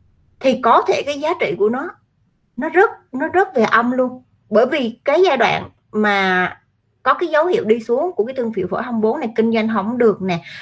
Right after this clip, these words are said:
rồi chi phí duy trì quá cao nè, rồi nó rơi vào rất là nhiều các cái yếu tố khác. Bởi vì những cái yếu tố khác này á, nó liên quan tới cái đặc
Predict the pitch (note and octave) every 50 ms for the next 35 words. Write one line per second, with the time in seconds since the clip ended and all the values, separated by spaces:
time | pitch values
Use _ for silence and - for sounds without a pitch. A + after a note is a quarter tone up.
0 | - - - G3 F#3+ G3 A#3+ A#3 A3+ A3+ A#3 D4 C#4+ C#4 B3 A#3 A3 G#3+ G3 F#3
1 | F3+ G3+ A3 B3 G3+ - C4 A#3+ A3+ A3 A3 G#3+ G#3+ G3 F#3 - _ _ _ -
2 | F3+ G3 F#3+ F#3 F3+ F3 E3+ - - _ _ - F#3 F#3+ G3+ G#3+ B3 B3+ C#4 C4
3 | B3+ A#3+ G#3+ A3+ G#3 G3 F#3 F3 F3 G3+ D#4+ E4+ F#4+ A#3 G3 F#3+ F#3+ F#3 - C4
4 | - - - D4 - C#4+ D4+ D4 - E4+ E4+ E4+ - G#3 - A3 B3 A3 G3 F3+
5 | G#3+ B3 - - D4 - - D#4 - - F#4 F#4 C5 C5 A4 F#4 B3+ A3 G3+ G3+
6 | A#3 C#4 D4+ D4 C#4+ C#4 C4 B3 B3+ B3+ A#3+ A#3 A#3 C#4+ D4+ C#4+ C4 A#3+